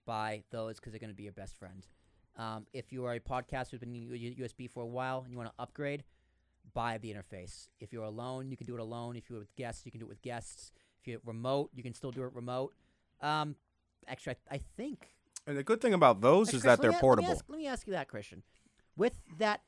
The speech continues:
Speaker 1: interface, the Scarlett interface, say you were using the interface and I was at home and at, on Zoom, and we were on Zoom.
Speaker 2: Yeah.
Speaker 1: You could connect your interface, get your audio through Zoom, but how would you get mine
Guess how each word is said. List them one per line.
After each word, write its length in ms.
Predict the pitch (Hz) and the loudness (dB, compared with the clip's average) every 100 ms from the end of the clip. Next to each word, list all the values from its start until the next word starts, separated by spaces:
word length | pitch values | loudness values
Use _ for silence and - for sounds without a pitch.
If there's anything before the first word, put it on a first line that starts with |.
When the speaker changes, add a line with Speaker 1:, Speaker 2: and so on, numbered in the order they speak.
| - | -6
Speaker 1:
interface, 640 | 170 147 - 101 95 - | -4 -4 -6 -10 -10 -14
the 80 | 139 | -14
Scarlett 420 | - - 151 147 | -12 -6 -6 -6
interface, 580 | 135 123 - 95 92 - _ _ _ _ _ _ _ _ | -10 -12 -10 -12 -14 -20 _ _ _ _ _ _ _ _
say 520 | - - 190 208 196 _ _ _ _ _ _ - | -12 -2 0 2 0 _ _ _ _ _ _ -10
you 200 | 143 180 | 0 2
were 80 | 185 | 4
using 320 | 165 156 160 | 2 -2 -6
the 100 | 147 | -6
interface 680 | 143 139 - 127 117 113 - - | -6 -8 -8 -8 -6 -8 -14 -16
and 120 | 127 | -12
I 160 | 120 131 | -4 -2
was 160 | 123 123 | -2 -6
at 100 | - | -12
home 260 | 117 117 107 | -12 -10 -12
and 160 | 101 - | -16 -14
at, 100 | 107 | -14
on 200 | 113 107 | -12 -12
Zoom, 360 | 104 107 107 92 | -12 -12 -12 -10
and 80 | 98 | -12
we 100 | 110 | -10
were 60 | |
on 160 | 104 104 | -10 -12
Zoom. 320 | 98 98 87 - - | -12 -14 -14 -16 -2
Speaker 2:
Yeah. 180 | 98 - | -2 -2
Speaker 1:
You 100 | - | -6
could 140 | 147 190 | -8 -6
connect 240 | 196 180 | -8 -6
your 80 | 165 | -6
interface, 500 | 156 151 - 135 - | -6 -8 -6 -8 -6
get 140 | 135 | -8
your 140 | 123 127 | -8 -6
audio 180 | 123 117 | -6 -8
through 220 | - 110 | -8 -12
Zoom, 240 | 98 113 | -10 -12
but 120 | 104 104 | -12 -10
how 140 | 131 | -6
would 120 | 139 | -6
you 80 | 143 | -6
get 180 | 135 123 | -10 -10
mine 540 | 117 117 107 98 92 | -10 -6 -6 -8 -16